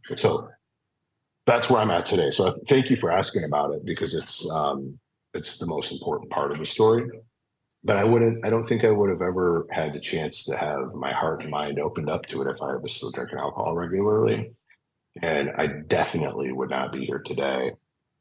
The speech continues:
had I not embraced this relationship with God that, you know, I was able to, to,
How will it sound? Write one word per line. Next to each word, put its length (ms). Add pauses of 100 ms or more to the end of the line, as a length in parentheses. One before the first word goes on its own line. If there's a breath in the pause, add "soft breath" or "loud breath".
had 160
I 100
not 460 (840)
embraced 380
this 160
relationship 560
with 160
God 460 (320)
that, 220 (760)
you 80
know, 80
I 100
was 160
able 200
to, 280 (300)
to, 120